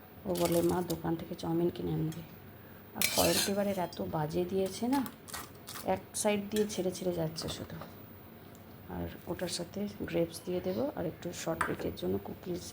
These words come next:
ড্রাই ফ্রুটস দিয়ে দেবো। তো চলো, টিফিনটা আগে রেডি করে নিই। দুষ্টু টিফিন রেডি হয়ে গেছে। শর্ট ব্রেকের জন্য এগুলো দিয়ে দিয়েছি, ফ্রুটস আর এই যে চাউমিনটা। জানি না কি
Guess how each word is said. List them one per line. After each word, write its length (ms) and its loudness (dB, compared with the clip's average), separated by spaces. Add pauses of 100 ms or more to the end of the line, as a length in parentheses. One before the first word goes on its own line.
ড্রাই 180 -2
ফ্রুটস 320 -6
দিয়ে 120 0
দেবো। 120 -4 (180)
তো 80 -4
চলো, 220 2
টিফিনটা 340 4
আগে 140 0
রেডি 260 0
করে 120 -2
নিই। 120 0 (2250)
দুষ্টু 280 2
টিফিন 340 0
রেডি 260 2
হয়ে 220 2
গেছে। 340 -4 (100)
শর্ট 340 0
ব্রেকের 320 -2
জন্য 200 0
এগুলো 260 0
দিয়ে 220 4
দিয়েছি, 600 0 (420)
ফ্রুটস 420 0 (100)
আর 160 0
এই 80 0
যে 140 -4
চাউমিনটা। 680 0 (800)
জানি 220 8
না 100 8
কি 160 2